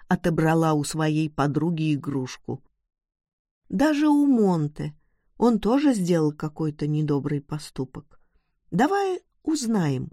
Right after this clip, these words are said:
какой. Малыш, а ты совершал какие-то недобрые поступки?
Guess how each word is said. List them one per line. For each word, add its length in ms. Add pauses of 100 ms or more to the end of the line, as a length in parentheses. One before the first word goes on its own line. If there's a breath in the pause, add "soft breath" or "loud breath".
какой. 500 (1160)
Малыш, 680 (480)
а 160
ты 460
совершал 760
какие-то 880 (160)
недобрые 800
поступки? 920